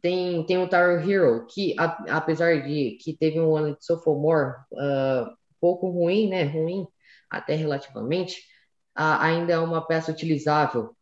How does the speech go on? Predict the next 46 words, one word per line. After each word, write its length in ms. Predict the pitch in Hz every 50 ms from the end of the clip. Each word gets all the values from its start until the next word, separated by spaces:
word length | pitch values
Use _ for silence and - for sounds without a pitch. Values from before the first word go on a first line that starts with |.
| _ _
Então, 640 | - - - 165 165 170 175 175 170 165 151 127 -
é 80 | - 151
um 120 | 175 170
Bud 200 | 160 143 170 175
Adebayo 520 | 180 202 165 170 151 165 160 156 151 151 143
também, 440 | - 156 147 143 147 147 131 120 - _ _ _ _ _
que 160 | - - 190 170
ganha 300 | 143 170 180 185 185 180
mais 360 | 175 170 170 170 165 160 -
confiança, 840 | - - 175 165 - - 170 175 170 170 165 160 156 - - 220 226 - _ _ _ _
já 160 | - 147 151
com 120 | 151 156 165
o 80 | 156
Kyle 240 | - 160 151 151 151
Lowry. 420 | 151 156 160 156 143 135 117 107 - - _ _ _ _ _
Tem 160 | - 185 190
o 80 | 185 170
Jimmy 220 | 160 180 185 180
Butler, 600 | 160 147 190 190 185 185 - 143 123 110 101 - - _ -
que 100 | - 156
produz 400 | 160 170 165 156 170 175 165 170
muito, 320 | 185 196 190 170 - 151
é 40 | 139
o 60 | 147
destaque 380 | 143 - - - 160 156 156 156
desse 260 | 156 156 156 160 156
time. 360 | - - - 180 160 143 127
Então, 260 | 131 131 175 190 196
é 100 | - 117
um 140 | 208 220 220
time 500 | 220 - - - 269 269 226 147 - - -
que 320 | - 214 214 202 202 208 - _ _ _ _
vem 180 | 143 151 196 220
da-, 120 | 240 240
pra, 320 | 226 240 208 196 175 147 143
pra 160 | - 180 175
dar 140 | 170 175 175
trabalho 460 | 175 175 185 175 170 165 175 196 202
também 520 | - 202 170 143 151 175 208 214 202 - -
pra 160 | - 180 185
um 100 | 190 202
Milwaukee 400 | 214 214 202 202 202 202 - -
Bucks 300 | 160 180 190 202 - -
e 60 | 220
Brooklyn 560 | 185 170 190 214 208 202 - - 233 233 233
Nets. 260 | 220 196 170 165 -